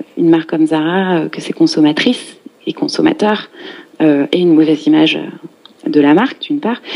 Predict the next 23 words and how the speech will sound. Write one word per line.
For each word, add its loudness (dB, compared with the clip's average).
Donc 0
oui, 4
mettre 2
la -2
pression -4
sur -4
Zara, 2
c'est -6
évident. 0
Mais 4
d'autre 0
part, 0
c'est -8
aussi -2
parce -2
que -4
on 6
veut 2
que 2
le 2
sujet 0
soit -6
connu. -2